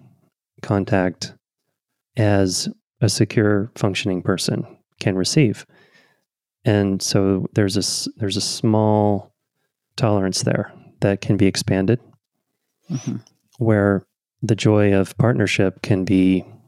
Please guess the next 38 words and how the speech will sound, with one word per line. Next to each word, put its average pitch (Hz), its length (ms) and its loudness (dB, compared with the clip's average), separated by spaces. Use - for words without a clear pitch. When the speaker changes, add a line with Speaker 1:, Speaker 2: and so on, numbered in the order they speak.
Speaker 1:
more 101 180 2
fully 98 580 0
experienced. 92 840 -2
And 101 160 0
it 98 80 0
just - 240 -2
takes - 300 -2
time 95 400 0
to 90 440 -2
work 98 220 0
out 95 160 0
that 92 180 0
muscle 92 400 0
and 90 180 -4
get 92 180 0
good 107 200 0
at 98 120 -2
that. - 280 -4
The 101 480 0
reason 120 360 4
I 98 80 2
think 98 220 -2
it's 98 120 -4
hard 98 420 0
to 98 220 -2
sell 107 260 0
this 107 200 0
to 104 120 -4
an 95 80 -2
island 95 320 -2
is 95 140 -2
that 98 200 -4
this 101 120 0
sort 104 180 2
of 98 80 -2
view 107 320 4
that 101 260 0
I 107 260 2